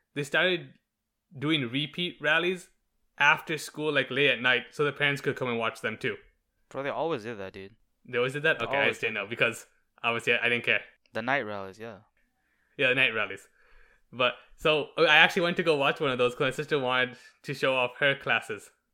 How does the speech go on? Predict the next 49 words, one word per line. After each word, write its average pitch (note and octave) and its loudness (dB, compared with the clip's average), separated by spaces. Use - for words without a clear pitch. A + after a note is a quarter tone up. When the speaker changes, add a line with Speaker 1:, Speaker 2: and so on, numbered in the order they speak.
Speaker 2:
Oh, D#3+ 0
yeah, D3 -2
yeah, D#3+ 0
yeah, C#3+ 0
yeah. A2 -2
I B2+ -2
remember C3 -6
now. A2 -8
Like, A#2 -10
the G#2+ -8
ambulance B2+ -8
and G#2+ -18
stuff, G2+ -12
right? G#2 -12
Speaker 1:
Yeah, F3+ 6
and, D#3+ 2
like, E3+ 2
we F3+ 0
di-, F#3+ -2
first G#3 0
of G3 6
all, E3 4
we F3 4
didn't F#3 2
get D#3+ -6
to D#3+ -8
see E3 -4
the D3 0
one C3+ -2
'cause C#3+ -2
she D#3+ -2
was, D3 -2
I B2 -4
think, B2 -8
she E3 -2
was, E3+ 0
her D3 2
class E3 2
was D#3 -6
the C3 -2
fourth C3+ 0
of B2+ -2
the A#2+ -2
night, A2 0
and C#3+ 0
during D#3 2
class D3 0
three's C#3+ -4
performance, C#3+ -4